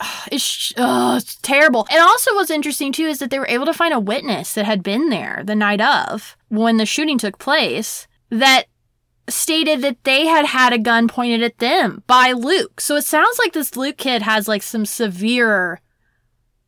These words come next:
anger problems. Not that that is an excuse by any means. However, I'm just stating this because if we look at those past cases we've covered of, like, similar type instances of homicide,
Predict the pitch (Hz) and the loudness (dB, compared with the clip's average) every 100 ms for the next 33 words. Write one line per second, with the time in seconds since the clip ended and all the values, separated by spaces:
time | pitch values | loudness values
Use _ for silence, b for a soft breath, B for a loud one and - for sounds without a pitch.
0 | _ _ _ _ _ 214 196 202 220 226 | _ _ _ _ _ -8 -4 -2 -2 -2
1 | 262 240 240 254 254 254 - 214 214 220 | 0 0 0 0 -2 -2 -2 2 2 0
2 | 240 220 214 220 220 220 - - 220 240 | -2 0 2 2 0 -4 -6 -4 -2 -2
3 | - 190 165 - 208 240 285 339 392 294 | -2 -4 -4 -6 -2 -2 0 0 0 0
4 | 247 254 - - 240 240 233 233 220 220 | 0 -4 -6 -2 0 2 2 2 2 0
5 | 196 233 226 - 220 208 190 156 147 - | 0 0 -2 -4 -2 -2 -2 -6 -8 -4
6 | 285 302 302 294 349 311 415 571 523 415 | 0 2 2 0 0 0 0 0 0 0
7 | - - 277 269 - - - 233 233 - | -2 0 2 2 0 -6 -2 -2 0 0
8 | 226 220 226 214 - 208 202 196 196 196 | 0 0 -2 -4 0 0 2 2 2 0
9 | 196 - - 208 220 208 - 233 220 220 | -2 -4 -2 0 -2 -4 -4 0 2 2
10 | 214 208 - 208 202 202 208 208 208 208 | 0 -2 -2 -4 -2 -4 -2 -2 -2 -2
11 | 196 196 190 190 196 214 226 220 226 233 | -2 -4 -4 -4 -2 -2 0 2 2 0
12 | 233 | -4